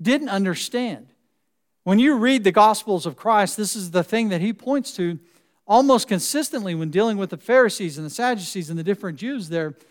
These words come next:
is they thought the law established them as righteous. And they were using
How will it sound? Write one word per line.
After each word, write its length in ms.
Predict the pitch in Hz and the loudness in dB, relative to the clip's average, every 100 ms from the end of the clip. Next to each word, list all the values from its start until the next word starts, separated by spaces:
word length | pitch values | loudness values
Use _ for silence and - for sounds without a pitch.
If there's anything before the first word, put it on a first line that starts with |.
| _ _ _ | _ _ _
is 220 | 233 214 190 | 2 4 6
they 180 | 294 | 6
thought 380 | 339 320 269 233 | 6 4 4 6
the 80 | 226 | 2
law 680 | 202 233 269 233 196 170 - _ _ _ _ _ | 6 6 8 6 6 2 -8 _ _ _ _ _
established 680 | 214 - 262 262 247 233 - | 0 4 4 6 4 2 2
them 240 | 208 208 208 | 2 2 2
as 260 | 196 175 | 0 0
righteous. 840 | 160 202 214 - 131 - - - - _ _ _ _ _ _ _ _ _ | 0 2 2 -2 -14 -14 -14 -14 -18 _ _ _ _ _ _ _ _ _
And 160 | 240 269 | 6 8
they 100 | 285 | 8
were 100 | 262 | 6
using 600 | 247 359 330 311 262 | 6 6 6 4 2